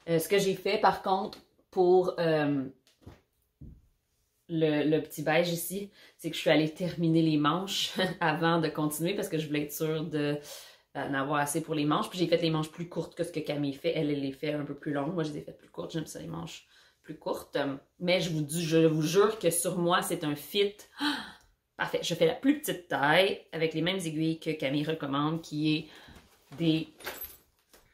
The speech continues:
je vais y arriver, des, euh, trois millimètres.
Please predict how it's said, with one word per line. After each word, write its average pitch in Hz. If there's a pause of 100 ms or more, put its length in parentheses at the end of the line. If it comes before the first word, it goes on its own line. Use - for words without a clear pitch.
(1000)
je -
vais -
y 160
arriver, 175
des, 156
euh, -
trois 165
millimètres. -